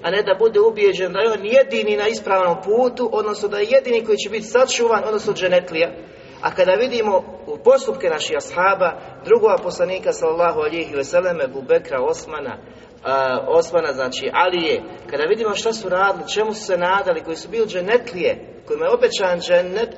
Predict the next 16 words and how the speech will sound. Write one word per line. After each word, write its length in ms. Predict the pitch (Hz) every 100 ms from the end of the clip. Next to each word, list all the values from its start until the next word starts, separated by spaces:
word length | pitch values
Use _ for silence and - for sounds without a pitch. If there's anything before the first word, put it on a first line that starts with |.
| - - -
koliko 380 | 214 262 233
su 140 | 196 185
se 180 | - 175
natjecali, 680 | 214 240 202 180 180 160
znači 380 | 151 165 160 175
i 160 | 156 147
dalje 400 | 226 247 202 185
nakon 320 | 254 247 208
toga 280 | 208 196 180
što 120 | 175
je 80 | 170
poslanik 400 | 170 190 190 165
sallallahu 440 | 165 160 175 160
alihi 300 | 147 165 156
veseleme 500 | 143 135 170 165 147 - - - -
uperio 600 | 139 131 180 220 254 247